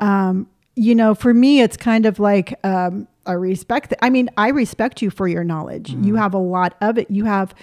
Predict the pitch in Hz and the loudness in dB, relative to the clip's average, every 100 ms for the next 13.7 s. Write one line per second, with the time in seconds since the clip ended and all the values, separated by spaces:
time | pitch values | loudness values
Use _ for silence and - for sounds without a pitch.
0 | - - - 196 220 233 220 220 190 - | -20 -20 -12 -4 0 2 2 0 -2 -4
1 | 226 220 202 220 233 190 156 139 - 247 | -2 0 0 -2 -2 -4 -6 -8 -10 -14
2 | - _ - - - - 220 220 214 226 | -20 _ -20 -20 -20 -6 -2 0 0 0
3 | 214 220 233 240 226 233 _ 202 208 214 | 0 2 2 0 0 -2 _ -4 -2 0
4 | 214 208 226 208 - - 247 - 226 - | -2 -2 -2 -2 -2 -2 -2 0 -2 -2
5 | 208 196 196 294 349 277 208 196 196 185 | -4 -4 -4 -4 -2 -2 -2 -4 -4 -4
6 | 190 285 233 185 233 - _ _ _ 190 | -4 -6 -6 -4 -6 -10 _ _ _ -6
7 | 185 185 220 233 254 - 392 185 - - | -4 -6 -4 -2 -4 -4 -4 -4 -8 -20
8 | _ - 214 208 - - - - - 226 | _ 2 2 0 -10 -20 -20 -10 -4 0
9 | 330 339 233 262 - 233 226 - 240 254 | 0 0 0 0 2 0 0 -2 -2 2
10 | 226 196 190 202 214 196 196 - 233 214 | 2 0 -2 -2 -2 -2 -4 -6 -4 -4
11 | 190 196 202 196 190 180 - - 196 185 | -4 -4 -4 -4 -4 -4 -8 -8 -8 -8
12 | - 185 185 - 190 180 170 - 202 190 | -6 -6 -6 -6 -4 -2 -4 -4 -4 -2
13 | 196 240 262 294 143 127 | -2 -2 -2 -4 -8 -10